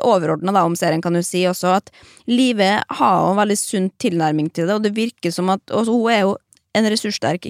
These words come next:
kvinne som har nok hatt en ganske god oppvekst. Hun er trygg i seg selv, og, og er trygg på at dette får jeg til. Og det, eh, og d-, og det, sånn går hun inn i dette programmet også, og sier, «Ja, men kanskje vi bare gjør det sånn som vi gjorde før da, det var jo mye bedre.»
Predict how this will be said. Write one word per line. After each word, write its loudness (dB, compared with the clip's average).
kvinne 0
som 0
har 2
nok -2
hatt -4
en 2
ganske -2
god 2
oppvekst. -6
Hun 0
er -2
trygg -4
i -6
seg -4
selv, 0
og, -10
og 2
er -2
trygg -4
på -2
at -2
dette -2
får 0
jeg -14
til. -2
Og 0
det, 4
eh, 0
og 0
d-, 0
og 0
det, 4
sånn 0
går 2
hun -2
inn 0
i 0
dette -4
programmet 0
også, -2
og -2
sier, 0
«Ja, 0
men -2
kanskje -4
vi 0
bare 2
gjør 0
det -8
sånn -4
som -6
vi 2
gjorde -2
før 0
da, 4
det -2
var 0
jo -2
mye -2
bedre.» 0